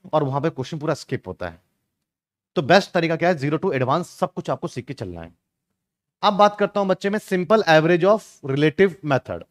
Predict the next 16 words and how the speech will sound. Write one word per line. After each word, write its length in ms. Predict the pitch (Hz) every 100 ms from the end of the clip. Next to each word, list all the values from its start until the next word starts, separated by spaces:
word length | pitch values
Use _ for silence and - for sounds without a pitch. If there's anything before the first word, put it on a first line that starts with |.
| _ _ _ _ _ -
अब 140 | 202 214
यहां 200 | 196 202
पर 140 | 226
एक, 180 | 208 151 156
एक 140 | 190 -
वर्ड 220 | 139 180
यूज़ 200 | 208 180
आया 220 | 131 110 101
है 60 |
कि 140 | - 160
simple 420 | - 170 202 226
average 320 | 160 151 165 185
of 100 | 208
relative 420 | 156 139 160 135
method। 320 | 95 87 85 _ _ _ _ _ _
अब 120 | 180